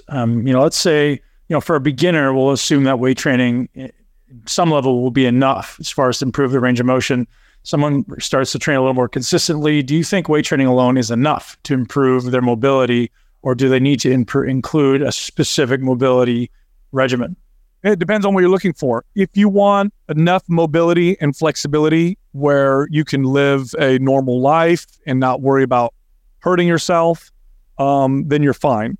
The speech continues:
Speaker 2: If you wanna go beyond, above and beyond that and really challenge yourself, um, then yeah, you're gonna wanna add,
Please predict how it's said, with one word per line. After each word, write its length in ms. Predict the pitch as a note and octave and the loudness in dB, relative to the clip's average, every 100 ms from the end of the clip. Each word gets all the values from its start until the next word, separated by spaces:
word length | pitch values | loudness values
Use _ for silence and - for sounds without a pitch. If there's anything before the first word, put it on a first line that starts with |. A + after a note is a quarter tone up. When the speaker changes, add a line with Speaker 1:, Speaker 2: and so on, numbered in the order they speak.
| _ | _
Speaker 2:
If 200 | G3 F#3+ | -2 0
you 100 | G3+ | 0
wanna 180 | F#3+ F3+ | 2 2
go 140 | D#3+ | 0
beyond, 460 | D3 D#3 D#3 D#3+ F3 | 2 2 2 0 0
above 280 | D#3 D#3 D3 | 0 0 0
and 80 | |
beyond 360 | C3+ C#3 D3+ D#3+ | -2 0 2 2
that 200 | D#3+ E3+ | 0 -2
and 80 | D#3 | 0
really 140 | D3 | 0
challenge 500 | C3+ - C#3+ C#3+ D#3 | 0 -4 -2 0 0
yourself, 520 | E3+ - F3 F#3 G#3+ _ _ _ _ _ _ | 0 0 0 0 -2 _ _ _ _ _ _
um, 420 | D3 C#3+ C#3 C#3+ | 0 2 0 -2
then 200 | D3+ D#3 | -2 0
yeah, 280 | D3+ E3 C#3+ | 2 2 2
you're 180 | C3 D#3 | 0 0
gonna 140 | F#3+ | 0
wanna 260 | E3 E3 D#3 | 0 0 0
add, 500 | D3+ D3+ D3 C3+ C3 | -2 0 0 0 -2